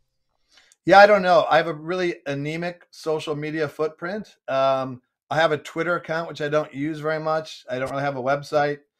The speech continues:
So, yeah, good luck. I don't know.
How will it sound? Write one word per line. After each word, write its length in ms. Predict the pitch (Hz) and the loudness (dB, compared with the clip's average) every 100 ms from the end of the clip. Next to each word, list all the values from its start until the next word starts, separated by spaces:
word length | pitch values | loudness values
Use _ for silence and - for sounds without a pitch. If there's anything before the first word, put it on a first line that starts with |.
| _ _ _ - | _ _ _ -6
So, 300 | 143 131 127 | -2 -2 -2
yeah, 280 | 139 117 104 - _ _ 160 | 0 0 -2 -20 _ _ -8
good 100 | 151 | 0
luck. 240 | 143 147 - _ _ - | 2 2 -6 _ _ -12
I 40 | |
don't 100 | 127 | -8
know. 220 | 120 123 | -8 -10